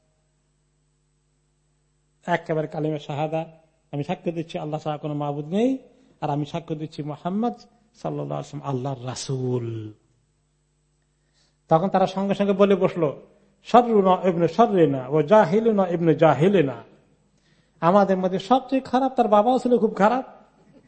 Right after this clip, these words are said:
আর একেবারে মূর্খ তার বাবা ছিল এত বড় মূর্খ।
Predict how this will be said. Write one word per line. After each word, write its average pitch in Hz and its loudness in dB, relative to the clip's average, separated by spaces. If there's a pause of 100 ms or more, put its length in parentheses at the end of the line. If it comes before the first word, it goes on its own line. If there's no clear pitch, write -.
(960)
আর 208 6
একেবারে 254 4
মূর্খ 240 4
তার 226 2
বাবা 202 8
ছিল 220 0
এত 208 0
বড় 175 4
মূর্খ। 139 -4